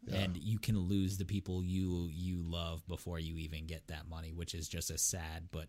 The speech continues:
Speaker 2: true analogy of you might be working your ass off for this money. And it's another analogy for why health should not be locked behind money.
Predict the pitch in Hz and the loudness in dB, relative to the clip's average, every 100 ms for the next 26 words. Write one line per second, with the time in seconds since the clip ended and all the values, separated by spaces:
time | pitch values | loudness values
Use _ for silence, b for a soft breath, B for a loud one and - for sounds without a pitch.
0 | - - 95 82 82 78 78 78 85 87 | -4 -4 -2 -2 -4 -6 -6 -6 -6 -4
1 | 80 80 87 90 92 92 92 95 85 90 | -4 -6 -6 -2 2 2 0 -2 -2 0
2 | 98 90 98 85 82 85 85 - 80 - | 0 0 0 0 -2 -2 -2 -2 -2 -4
3 | 87 82 85 85 - B B 113 117 110 | -2 -2 -2 -4 -6 B B 6 8 6
4 | 107 104 101 104 101 101 - 101 92 92 | 6 6 6 6 4 2 0 2 2 4
5 | 92 87 87 85 85 - B B B B | 4 4 2 0 -4 -8 B B B B
6 | B _ _ - - - 104 95 - - | B _ _ -18 -6 2 4 4 4 2
7 | 104 90 90 85 87 85 - - - 65 | 2 0 0 -2 0 -2 -4 -8 -8 -8
8 | 67 60 - - | -10 -10 -12 -14